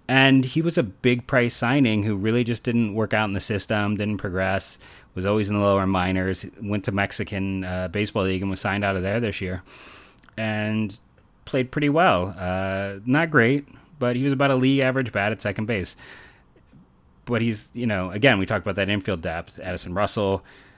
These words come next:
Javier Baez, uh, David Bote, Tony Kemp, Nico Hoerner, Robo Garcia. Uh, can we also talk about the fact that after the Indians cut Carlos Gonzalez, that he went and, uh, appeared in fifteen games for the Cubs? They were so desperate for outfield help.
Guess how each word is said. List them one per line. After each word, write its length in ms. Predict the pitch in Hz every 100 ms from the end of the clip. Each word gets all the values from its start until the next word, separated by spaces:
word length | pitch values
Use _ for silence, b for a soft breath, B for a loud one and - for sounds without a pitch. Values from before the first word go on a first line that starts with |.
| B -
Javier 320 | 87 82 80
Baez, 760 | 98 110 110 107 107 104 92 - B -
uh, 280 | 82 82 82
David 320 | 87 85 80
Bote, 400 | 104 110 110 - B B B B -
Tony 260 | - 92
Kemp, 400 | 80 - 107 117
Nico 320 | - 90 92 87
Hoerner, 340 | 104 104 104
Robo 280 | 98 92 92
Garcia. 520 | 90 85 - 117 107 B B B B B B _ _
Uh, 300 | 104 98 92 95
can 120 | -
we 60 | 120
also 200 | 120 135
talk 180 | 127 123
about 160 | 127
the 80 | 117
fact 260 | 127 127 110
that 80 |
after 200 | 95 92
the 120 | 98 98
Indians 260 | 101 95
cut 340 | - 101 113 -
Carlos 460 | 101 98 98 -
Gonzalez, 640 | - 98 98 101 104 101
that 160 | - 87
he 100 | 98
went 280 | 92 95 95
and, 360 | 92 92 90
uh, 160 | 90 90
appeared 300 | 87 - 98
in 100 | 87
fifteen 480 | - 95 - 104 98
games 420 | 90 92 101 107
for 160 | - -
the 80 | 90
Cubs? 400 | - 95 95 98
They 100 | 90
were 100 | 90
so 140 | -
desperate 380 | 92 95 - 101
for 120 | 104
outfield 340 | 98 98 107 98
help. 300 | 104 101